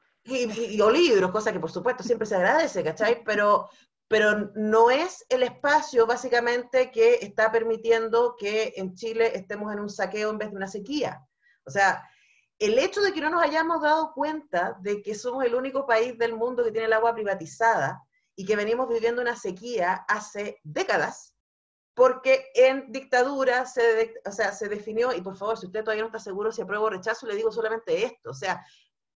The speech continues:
el, la Constitución permite que tengamos agua privatizada en Chile. La única manera de cambiarlo es cambiando la Constitución. O sea, solo para que no nos muramos de sed,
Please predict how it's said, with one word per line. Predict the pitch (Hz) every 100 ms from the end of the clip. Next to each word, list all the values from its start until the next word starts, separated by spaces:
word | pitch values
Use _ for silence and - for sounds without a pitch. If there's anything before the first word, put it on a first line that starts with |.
| _ _ -
el, | 240 254 285 - _ _ _ _
la | 175 190
Constitución | 220 214 226 - 214 - 269 233 - -
permite | 220 220 220 247 247 - 220 -
que | - 214
tengamos | 220 220 220 214
agua | 208 214
privatizada | 202 190 185 185 196
en | 196
Chile. | - 143
La | 165
única | 226 240
manera | 220 220
de | 220
cambiarlo | 196 180 240 302
es | 311
cambiando | 285 233
la | 220
Constitución. | 208 196 143 156 -
O |
sea, | - 151
solo | - 359 370 381
para | 311
que |
no | 285
nos | 277
muramos | 262 247 247
de | 262
sed, | - 269